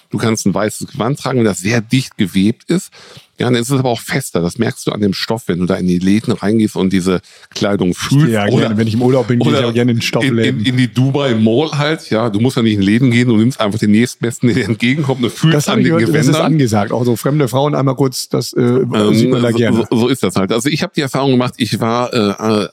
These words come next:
Speaker 1: erster Tag in der Dubai Mall, ich war geschafft. Ja, wie bin ich da hingegangen? Typisch elegant angezogen, das heißt, äh,
Speaker 2: Sandalen.
Speaker 1: ähm, äh, grüne Cargo-Short und obenrum buntes Hawaii-Hemd. Ja,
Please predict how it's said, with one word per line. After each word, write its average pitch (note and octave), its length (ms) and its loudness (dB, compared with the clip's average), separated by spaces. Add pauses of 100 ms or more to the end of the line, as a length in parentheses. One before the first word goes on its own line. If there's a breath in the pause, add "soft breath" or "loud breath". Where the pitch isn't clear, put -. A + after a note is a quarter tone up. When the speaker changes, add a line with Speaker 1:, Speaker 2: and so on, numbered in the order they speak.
(320)
Speaker 1:
erster C#3 360 -4
Tag E3 220 -6
in D3+ 40 2
der A#2+ 100 2
Dubai A#2+ 280 2
Mall, A#2 240 2
ich F#2+ 100 -6
war G2+ 140 -2
geschafft. - 600 -4
Ja, G2+ 280 0
wie A#2 80 0
bin A#2 160 0
ich A#2+ 80 2
da A2 80 -2
hingegangen? B2+ 420 2
Typisch C3 500 0
elegant G2+ 400 0
angezogen, C3+ 600 -2
das - 160 0
heißt, G2+ 400 -2
äh, - 40 -2
Speaker 2:
Sandalen. B2 600 0
Speaker 1:
ähm, A2 480 -2
äh, A2 140 0
grüne G#2+ 440 2
Cargo-Short B2+ 880 -2
und A2+ 140 0
obenrum A#2+ 680 2
buntes A#2+ 420 0
Hawaii-Hemd. G#2 680 0
Ja, - 60 -4